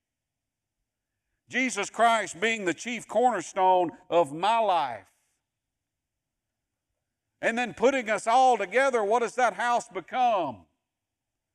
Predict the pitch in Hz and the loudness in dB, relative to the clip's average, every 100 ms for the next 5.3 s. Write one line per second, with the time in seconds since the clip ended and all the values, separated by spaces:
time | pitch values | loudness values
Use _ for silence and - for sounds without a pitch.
0 | _ _ _ _ _ _ _ _ _ _ | _ _ _ _ _ _ _ _ _ _
1 | _ _ _ _ _ _ _ _ _ _ | _ _ _ _ _ _ _ _ _ _
2 | _ _ _ _ _ _ _ _ _ _ | _ _ _ _ _ _ _ _ _ _
3 | _ 131 156 190 226 196 131 104 _ _ | _ -6 0 4 4 0 -6 -16 _ _
4 | _ _ _ _ _ _ _ _ 127 - | _ _ _ _ _ _ _ _ -20 -12
5 | 196 180 - | -8 -8 -10